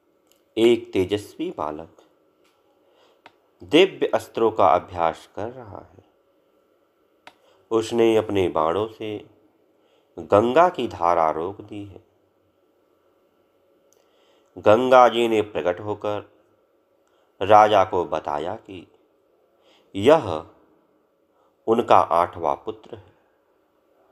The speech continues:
उस कुमार को राजा शांतनु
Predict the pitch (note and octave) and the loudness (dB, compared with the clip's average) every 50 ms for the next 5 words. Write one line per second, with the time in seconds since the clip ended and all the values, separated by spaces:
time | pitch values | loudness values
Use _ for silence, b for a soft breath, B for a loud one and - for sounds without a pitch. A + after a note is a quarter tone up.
0 | _ _ _ _ _ _ _ _ b b b b b b b - B2 A#2 - - | _ _ _ _ _ _ _ _ b b b b b b b -2 -2 -2 -2 -4
1 | - - - G2+ F#2 F#2 G#2 A#2 A#2+ C3 C3+ - B2+ B2+ B2 B2 A#2+ - _ _ | -14 -6 -4 2 4 6 6 6 4 4 2 -2 -4 -4 -4 -4 -8 -14 _ _
2 | _ _ _ _ _ _ _ _ _ _ _ _ _ _ - G2 G#2 G#2+ G#2+ G#2+ | _ _ _ _ _ _ _ _ _ _ _ _ _ _ -4 2 6 6 6 6
3 | G2+ G2+ F2+ E2+ - - - F2 E2 E2 D#2+ D#2+ - - G#2+ A#2 A#2 G2 | 6 4 4 2 2 -4 -10 -6 -6 -6 -6 -10 -14 -16 -14 -14 -14 -16